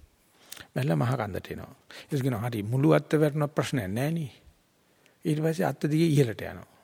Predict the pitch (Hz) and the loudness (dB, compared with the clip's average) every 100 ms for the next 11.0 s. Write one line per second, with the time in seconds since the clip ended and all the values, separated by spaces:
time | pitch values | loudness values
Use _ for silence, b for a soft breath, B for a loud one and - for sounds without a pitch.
0 | _ - 143 143 143 135 139 143 147 156 | _ -4 0 2 2 0 2 2 0 0
1 | 147 139 147 - 156 147 160 165 135 143 | 0 0 -2 -2 -2 -2 0 0 0 -2
2 | 151 151 139 127 127 127 117 120 B B | -2 -2 -2 -2 -2 -2 -4 -8 B B
3 | B - 143 160 147 143 135 180 160 139 | B -2 0 2 2 0 2 2 2 2
4 | 131 127 127 123 127 113 110 131 104 120 | 0 -2 -2 -2 -2 -2 -2 -4 -4 -6
5 | 185 _ _ B B B B 151 135 131 | -12 _ _ B B B B -2 -2 -2
6 | - 131 127 123 127 117 120 76 - - | -4 -2 0 2 0 -2 -2 -2 -4 -16
7 | _ - 120 143 139 123 120 123 143 123 | _ -2 0 0 0 -2 -2 -2 -2 -2
8 | 117 110 120 127 131 123 120 135 139 151 | -4 -4 -4 -4 -4 0 2 2 2 0
9 | 147 123 110 104 98 101 110 117 131 131 | 2 2 0 -4 -6 -6 -4 0 2 2
10 | 127 127 120 127 120 120 117 117 110 | 0 0 -2 -2 -2 -4 -2 -4 -4